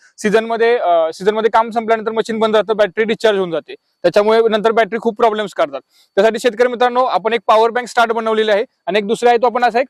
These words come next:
हँडल स्टार्ट आपण असे बनवलेले आहेत. अशा दोन आपण नवीन टेक्नॉलॉजी बनवलेल्या आहेत. तर आपण सर काय करूया, सर्वप्रथम ह्या दोन्ही टेक्नॉलॉजीज ना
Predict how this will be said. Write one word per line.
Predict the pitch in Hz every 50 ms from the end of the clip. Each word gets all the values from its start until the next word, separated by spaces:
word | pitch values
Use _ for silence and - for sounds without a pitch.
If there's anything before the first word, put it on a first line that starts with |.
| _ _ _ _ -
हँडल | 214 220 220 254
स्टार्ट | 240 - 254 233 226
आपण | 202 220 226
असे | 196 247
बनवलेले | 247 240 220 208 190 165 156
आहेत. | 143 _ _ _ _ -
अशा | 170 175 - 220
दोन | 190 214 240 247 262
आपण | 240 254 262
नवीन | 254 247 254 262 226
टेक्नॉलॉजी | 262 233 240 233 240 226 202
बनवलेल्या | 214 233 226 220 202 175 165
आहेत. | 185 185 -
तर | 196 208
आपण | 196 190 226 226
सर | 214 - - 226
काय | 214 240 240
करूया, | 214 226 196 190 202
सर्वप्रथम | 196 - 214 208 220 214 226 190 226 220
ह्या | 214 220
दोन्ही | 220 202 214 208 220
टेक्नॉलॉजीज | 208 233 208 220 220 214 220 220 185 185
ना | 180 208